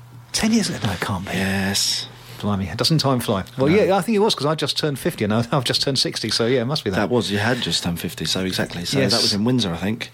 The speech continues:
Speaker 1: It was in Windsor, and I re-, I remember it well. And, um, I'm still using my personal trainer qualification, and, and you are as well for using
Speaker 2: Yes,
Speaker 1: yours, aren't you? Yeah.
Speaker 2: yes. Uh, as
Speaker 1: But,
Speaker 2: a bit
Speaker 1: but
Speaker 2: aside, more online personal training these days,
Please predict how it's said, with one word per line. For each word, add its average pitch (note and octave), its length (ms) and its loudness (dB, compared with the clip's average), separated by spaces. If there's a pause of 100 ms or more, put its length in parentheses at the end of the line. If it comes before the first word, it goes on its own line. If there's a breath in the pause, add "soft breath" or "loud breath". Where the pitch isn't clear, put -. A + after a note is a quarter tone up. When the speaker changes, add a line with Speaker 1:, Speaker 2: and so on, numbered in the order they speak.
Speaker 1:
It A2+ 260 2
was C3 200 2
in A#2 80 2
Windsor, F#2+ 240 0
and F#2 180 0
I A2+ 80 4
re-, B2 120 2
I D3+ 100 2
remember G3+ 260 4
it F3 60 2
well. E3+ 260 2
And, B2+ 260 0
um, A#2+ 280 4
I'm D#3 120 4
still D#3 240 2
using C#3+ 280 2
my D#3+ 160 2
personal - 320 -2
trainer F#2 160 -2
qualification, A#2+ 540 0
and, D3+ 180 2
and D3+ 120 2
you D#3 140 4
are D#3 80 4
as D#3 140 0
well F3+ 100 0
for - 180 -8
using D3 160 2
Speaker 2:
Yes, C#3+ 120 2
Speaker 1:
yours, A#2 160 0
aren't G2+ 200 -2
you? G#2 60 -2
Yeah. A#2+ 60 0
Speaker 2:
yes. B2 360 2 (120)
Uh, B2 160 2
as C3+ 80 2
Speaker 1:
But, A#2+ 60 -2
Speaker 2:
a - 20 -4
bit C#3 100 2
Speaker 1:
but E3 60 4
Speaker 2:
aside, A#2+ 420 0
more C3 240 2
online A#2+ 600 2 (200)
personal A2+ 300 0
training A2 340 2
these A2+ 200 2
days, A#2 360 2